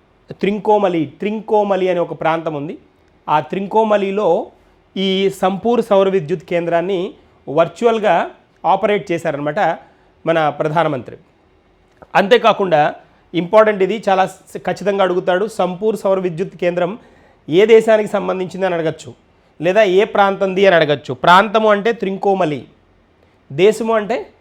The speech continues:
శ్రీలంక. శ్రీలంకలో ఎవరు ఇనాగరేట్ చేశారు? భారత ప్రధానమంత్రి అనమాట.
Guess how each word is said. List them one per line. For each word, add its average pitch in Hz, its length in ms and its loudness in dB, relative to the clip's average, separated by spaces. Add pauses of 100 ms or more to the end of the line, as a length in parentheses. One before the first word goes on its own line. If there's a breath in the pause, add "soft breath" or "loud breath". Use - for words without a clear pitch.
(120)
శ్రీలంక. 190 460 -2 (200)
శ్రీలంకలో 160 500 -4 (480 soft breath)
ఎవరు 180 240 2
ఇనాగరేట్ 220 520 0
చేశారు? 214 400 -4 (100)
భారత 180 460 2
ప్రధానమంత్రి 151 580 -4
అనమాట. 123 260 -20